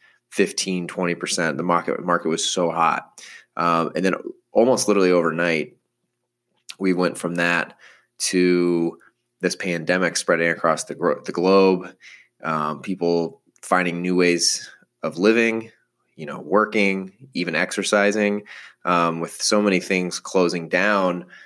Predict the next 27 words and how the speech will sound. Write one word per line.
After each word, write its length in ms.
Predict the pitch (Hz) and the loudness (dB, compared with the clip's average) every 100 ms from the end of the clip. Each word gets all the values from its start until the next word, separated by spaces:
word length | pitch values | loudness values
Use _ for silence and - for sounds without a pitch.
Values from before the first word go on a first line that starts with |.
| - - | -20 -14
um, 560 | 87 87 85 82 82 85 _ _ - | -8 -6 -6 -8 -12 -20 _ _ -12
it's 100 | 101 | -6
affecting 340 | 113 107 107 | -2 0 2
the 80 | 95 | 4
way, 220 | 90 90 85 - _ _ _ - | 4 4 2 -2 _ _ _ -4
way 180 | 92 90 | 2 4
of 140 | 78 | 4
life. 340 | 82 101 131 101 | 4 4 2 -2
And 160 | 90 | -6
of 140 | - - | -8 0
course, 240 | 117 107 | 2 2
you're 80 | - | -2
seeing 260 | - 101 | -2 -2
that 160 | 92 82 | 0 0
in 60 | 76 | -2
the 80 | |
market. 420 | 80 85 82 73 - | 0 0 0 -4 -2
So 340 | 85 82 82 | 0 0 -2
the 80 | - | -4
first 260 | - 147 139 | 0 0 2
thing 100 | 110 | 0
I 60 | |
just 160 | 87 - | 0 0
wanted 300 | 92 87 82 | 0 0 0
to 320 | 85 78 78 - | 0 0 -2 -6
kind 220 | - 131 | -2 0
of 200 | 104 - | 0 -2